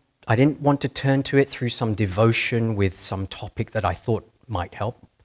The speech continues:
Uh, I didn't turn to it, you know,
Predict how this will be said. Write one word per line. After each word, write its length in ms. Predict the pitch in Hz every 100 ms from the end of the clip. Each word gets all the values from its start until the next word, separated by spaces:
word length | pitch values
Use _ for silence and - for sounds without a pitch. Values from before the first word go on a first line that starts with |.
| - - - - -
Uh, 220 | 98 95
I 80 | 107
didn't 240 | 117 120
turn 320 | - 127 123 127
to 160 | -
it, 180 | 120 120 - -
you 100 | -
know, 420 | 107 104 104 107